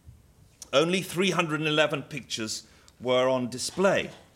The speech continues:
all of them Spanish, and they included works by living artists, including, uh, José de Madrazo, who was the artistic director of the museum, and, uh, Goya, including one of the two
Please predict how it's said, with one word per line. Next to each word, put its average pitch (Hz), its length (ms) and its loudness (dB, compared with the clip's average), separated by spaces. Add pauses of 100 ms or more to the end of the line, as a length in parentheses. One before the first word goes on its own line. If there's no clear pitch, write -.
(360)
all 226 240 4
of 208 100 2
them 180 220 -2
Spanish, - 760 -2 (560)
and 202 200 2
they 185 160 2
included 160 680 -2
works 156 280 2
by 135 320 0
living 180 320 2
artists, - 680 -4 (300)
including, 139 680 -2
uh, 117 200 -6
José 131 380 -4
de 156 80 2
Madrazo, 131 720 -2 (140)
who 135 120 -4
was 123 220 -4
the 127 140 -4
artistic 127 480 -6
director 147 320 0
of 120 80 -8
the 120 40 -8
museum, 95 500 -8 (520)
and, 143 500 -2
uh, 120 140 -2
Goya, 123 480 0 (160)
including 139 580 -6
one 170 240 2
of 123 140 -2
the 117 80 -14
two 127 580 -4